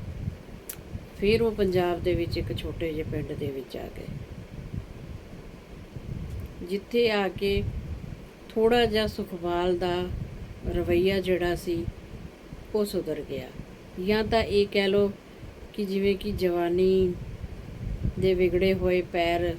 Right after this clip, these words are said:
ਥੋੜ੍ਹੇ ਜਿਹੇ ਸੁਧਾਰ ਵੱਲ ਨੂੰ ਆ ਗਏ।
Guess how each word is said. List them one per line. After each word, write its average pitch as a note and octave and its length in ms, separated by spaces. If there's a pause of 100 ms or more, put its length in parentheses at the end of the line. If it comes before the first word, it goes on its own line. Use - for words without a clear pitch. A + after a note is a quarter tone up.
ਥੋੜ੍ਹੇ F3+ 300
ਜਿਹੇ F3 300 (600)
ਸੁਧਾਰ F#3 440
ਵੱਲ E3+ 260
ਨੂੰ E3 160 (100)
ਆ D3 140
ਗਏ। - 240